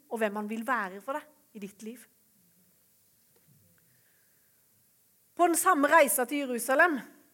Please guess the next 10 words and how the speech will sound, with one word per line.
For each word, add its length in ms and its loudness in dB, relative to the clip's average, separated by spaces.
så 160 -2
begynte 320 -4
Jesus 340 -2
å 60 -10
snakke 440 -8
med 140 -6
disiplene 580 -10
sine 300 -6
om 120 -6
det 100 0